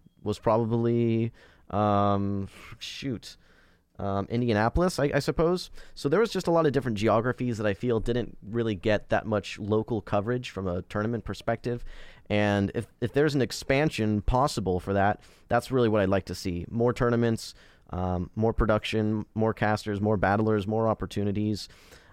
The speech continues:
I'm not too familiar, but I'm at least aware of, like, a point system that goes on in the, uh, V G and T C G,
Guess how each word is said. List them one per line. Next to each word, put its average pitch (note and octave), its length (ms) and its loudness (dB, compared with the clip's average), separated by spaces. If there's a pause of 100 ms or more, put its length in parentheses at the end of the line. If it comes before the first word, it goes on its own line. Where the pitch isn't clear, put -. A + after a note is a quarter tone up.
(120)
I'm A#2+ 280 2 (360)
not D#3 320 2
too F#3 140 2
familiar, A#2 500 2
but G#2+ 180 2
I'm G#2+ 160 2
at G#2+ 60 0
least B2+ 200 0
aware A#2 300 2
of, G#2+ 60 2
like, G2 120 0
a F2+ 60 -4
point C3 320 2
system F#2+ 380 -4
that F#2 120 -2
goes G2 240 -2
on F#2+ 220 2
in F#2 100 2
the, F2 240 2 (400)
uh, F2+ 300 2
V G#2+ 180 -2
G G#2 300 2
and F#2+ 80 0
T G#2+ 160 -6
C G2 180 -10
G, G#2 460 -4